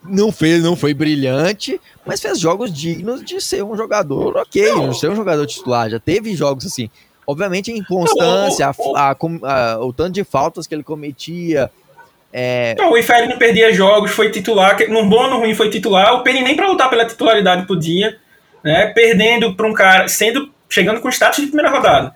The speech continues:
Speaker 2: perdendo pra um cara que veio da sétima rodada, o Chris
Speaker 1: Uhum.
Speaker 2: Carson. Né? Então, assim, é, é, é, é, nunca conseguiu fazer sombra, assim.
Speaker 1: E sem falar que
Speaker 2: Pro,
Speaker 1: um running
Speaker 2: pro
Speaker 1: back é questionável demais um running back ser escolhido na primeira rodada.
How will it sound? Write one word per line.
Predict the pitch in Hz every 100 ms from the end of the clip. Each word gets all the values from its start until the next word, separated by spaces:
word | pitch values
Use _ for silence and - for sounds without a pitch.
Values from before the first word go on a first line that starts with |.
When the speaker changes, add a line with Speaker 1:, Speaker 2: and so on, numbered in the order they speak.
| _ _ -
Speaker 2:
perdendo | 170 208
pra | 214
um | 214
cara | 214
que | 214
veio | 214
da | 226
sétima | 226 190 208 220
rodada, | 180 143 135 139
o | 123
Chris | 147
Speaker 1:
Uhum. | 120
Speaker 2:
Carson. | 135 120 107 131 - - - - - -
Né? | 135 139
Então, | 151 170
assim, | 175 180 160 143 _ _ -
é, |
é, | -
é, | 151 143 139 - 143 147 143 135
é, | 135 135 131 127 127 - -
nunca | 151 185 254
conseguiu | 269 - 233
fazer | 233 202 285
sombra, | - - 190 208 180
assim. | 170 170 190 - - - - _ _ _ - -
Speaker 1:
E | 160
sem | 180 233
falar | 220 190
que | 165
Speaker 2:
Pro, | 180
Speaker 1:
um |
running | 214 226
Speaker 2:
pro | 180
Speaker 1:
back | 143 254 240 - 277 196
é | 190
questionável | 220 - 202 139 147 165
demais | 151 190 180 131 156 180
um |
running | 170 170 160
back | 131 143
ser | 156
escolhido | - 151 139
na |
primeira | 147 156 160
rodada. | 180 185 117 110 101